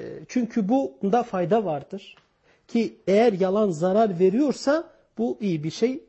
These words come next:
değildir, yerilen bir yalandır. Bunu da delil olarak getirirlerken birincisi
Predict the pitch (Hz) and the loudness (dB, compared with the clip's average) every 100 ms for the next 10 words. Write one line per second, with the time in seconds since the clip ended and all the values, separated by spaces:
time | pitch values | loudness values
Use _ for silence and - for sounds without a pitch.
0 | - 147 196 233 190 247 170 175 175 190 | -6 0 2 2 0 -2 2 4 4 2
1 | 185 143 143 143 135 131 - - - _ | 0 -2 -8 -8 -10 -12 -16 -20 -20 _
2 | _ - _ 226 359 330 180 151 147 202 | _ -20 _ 4 6 6 4 0 -2 0
3 | 269 269 202 165 147 175 - 185 180 190 | 2 0 0 0 0 -4 -8 -6 -4 -6
4 | 196 226 254 - 208 254 - - 226 214 | -4 -4 -4 -2 -2 -2 -6 -2 0 0
5 | 180 - 247 302 | -2 -2 -2 -2